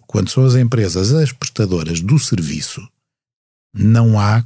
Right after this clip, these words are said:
com o agregado familiar uma relação de contrato de trabalho doméstico. Há um contrato de trabalho com a empresa prestadora de serviços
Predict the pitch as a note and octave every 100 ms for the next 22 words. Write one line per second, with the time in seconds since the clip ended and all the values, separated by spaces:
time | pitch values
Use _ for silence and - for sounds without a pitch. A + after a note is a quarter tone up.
0 | - B2 A#2+ C3 - G#2 G2+ G#2+ G#2 G2+
1 | - - F#2+ G2 G2 G2+ B2 - _ _
2 | _ _ - D#3+ D3 A#2 G#2 A2+ - A#2
3 | B2+ A#2 C3 C3+ - C3+ C3 C#3 B2+ C#3
4 | C3 D3+ B2+ A#2 - A#2+ - _ _ _
5 | - A#2 - - F#2 A2+ G2 - A#2 A#2+
6 | C#3+ E2 - F#2+ F2+ G#2+ G2+ A#2 - A#2
7 | B2+ C3 C3 D3+ C3+ E3+ G3+ -